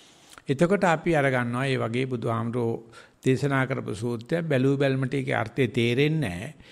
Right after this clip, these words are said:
හැබැයි භාවනා කරගෙන යනකොට අපි, අ, සුත්තේට වශයෙන් අවුම්කන් දුන්නොත් සාකච්ඡාවට ගත්තොත් අපිට තේරෙනවා අපි ඉන්නේ මේකේ තමයි කියලා.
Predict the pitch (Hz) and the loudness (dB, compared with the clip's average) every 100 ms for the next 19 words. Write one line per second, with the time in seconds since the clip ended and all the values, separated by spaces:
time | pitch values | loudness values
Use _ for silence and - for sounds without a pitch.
0 | - - 143 151 120 113 180 220 220 196 | -18 0 4 4 4 0 2 4 2 2
1 | 185 170 151 135 131 127 131 117 127 117 | 2 2 0 0 0 -2 -2 -2 -2 -2
2 | 117 - - - - 120 113 117 147 135 | -4 -10 -20 -20 -4 -2 0 0 -2 2
3 | 156 151 151 139 131 135 123 110 123 135 | 4 4 2 0 0 -2 -2 -4 -4 -2
4 | 135 139 151 175 175 127 127 135 - 127 | -2 -2 -2 -2 -4 -4 -4 -4 -4 -2
5 | 120 117 107 117 - 196 175 156 156 139 | 0 0 0 -2 -4 -6 -4 -4 -4 0
6 | 135 160 190 139 117 135 131 117 165 147 | 0 0 -2 -4 -6 -6 -4 -4 -2 0
7 | 131 131 135 113 110 - - - | 0 -2 -6 -8 -10 -14 -20 -20